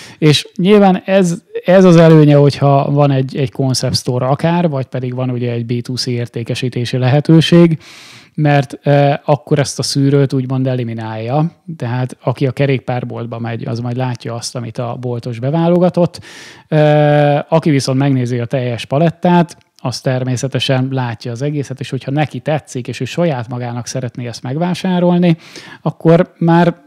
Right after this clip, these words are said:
nem függ attól, hogy vajon az ő közelében le-, lévő kerékpárboltos vajon beválogatta-e a saját készletére azt a bringát.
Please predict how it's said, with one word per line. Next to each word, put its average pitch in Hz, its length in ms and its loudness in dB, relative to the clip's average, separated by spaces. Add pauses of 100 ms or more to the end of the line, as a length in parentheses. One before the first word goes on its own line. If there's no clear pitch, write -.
(520)
nem 131 400 2
függ 135 260 -4
attól, 131 540 -2
hogy 131 180 -2
vajon 135 320 -2
az 135 300 -4
ő 139 120 -4
közelében 123 580 -4
le-, 131 180 -6
lévő 127 280 -4
kerékpárboltos 123 1200 -2 (340)
vajon 135 380 0
beválogatta-e 120 760 -6
a 120 40 -6
saját 117 400 -8
készletére 113 600 -14
azt 113 240 -12
a 117 40 -8
bringát. 107 640 -12